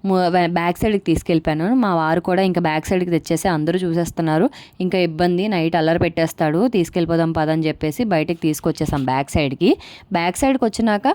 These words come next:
నేను కుండ సెట్ చేశాను, దానిపైన వెన్న కూడా సెట్ చేశాను. వాడు అన్నీ పీకేసి only కుండ పట్టుకొని కాసేపు ఆడుకున్నాడు. So ఇవ్వండి, ఆ, ఫైనల్గా క్యాప్చర్ చేసిన పిక్చర్స్. మీకు ఇందులో ఏ పిక్చర్ నచ్చిందో కామెంట్ చేసేయండి.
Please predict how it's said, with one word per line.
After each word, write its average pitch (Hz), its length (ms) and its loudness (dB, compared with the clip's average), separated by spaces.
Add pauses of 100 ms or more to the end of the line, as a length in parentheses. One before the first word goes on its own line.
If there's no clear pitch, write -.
(360)
నేను 226 180 2
కుండ 226 220 2
సెట్ 240 300 0
చేశాను, 220 320 2
దానిపైన 202 480 2 (600)
వెన్న 180 200 2
కూడా 214 240 0
సెట్ 185 300 0
చేశాను. 175 280 2
వాడు 190 180 2
అన్నీ 175 180 2
పీకేసి 185 480 2 (300)
only 202 260 4
కుండ 196 220 4
పట్టుకొని 202 440 2
కాసేపు 196 400 2
ఆడుకున్నాడు. 165 540 2
So 214 140 0
ఇవ్వండి, 190 600 4 (340)
ఆ, 190 280 2
ఫైనల్గా 185 680 2
క్యాప్చర్ 180 600 -2
చేసిన 185 220 2
పిక్చర్స్. 185 600 0
మీకు 226 280 2
ఇందులో 202 220 2
ఏ 190 180 4
పిక్చర్ 196 400 -2
నచ్చిందో 175 380 0
కామెంట్ 175 420 0
చేసేయండి. 165 440 2